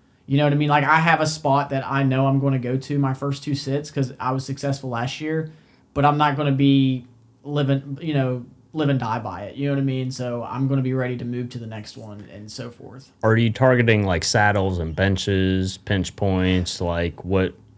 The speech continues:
Speaker 2: what are you focusing on?
Speaker 1: This
Speaker 2: Or
Speaker 1: is
Speaker 2: are
Speaker 1: more
Speaker 2: you
Speaker 1: of a,
Speaker 2: just
Speaker 1: the, where I was at was more of a pinch point.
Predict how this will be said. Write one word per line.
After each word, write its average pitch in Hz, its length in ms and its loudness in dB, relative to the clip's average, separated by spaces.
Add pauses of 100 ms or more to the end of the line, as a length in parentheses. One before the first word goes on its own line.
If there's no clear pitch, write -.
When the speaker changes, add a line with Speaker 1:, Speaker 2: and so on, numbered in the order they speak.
Speaker 2:
what 104 220 4
are 104 40 4
you 92 160 4
focusing 76 560 -6
on? - 220 -10
Speaker 1:
This - 180 2
Speaker 2:
Or 156 40 4
Speaker 1:
is 180 60 6
Speaker 2:
are - 20 6
Speaker 1:
more 208 140 8
Speaker 2:
you 190 40 6
Speaker 1:
of 175 80 4
a, - 40 8
Speaker 2:
just - 340 -2
Speaker 1:
the, 160 100 2
where 208 180 6
I 220 60 6
was 175 140 4
at 165 140 4
was 143 120 0
more 147 160 2
of 135 80 2
a - 20 -4
pinch 143 260 -2
point. 151 340 -8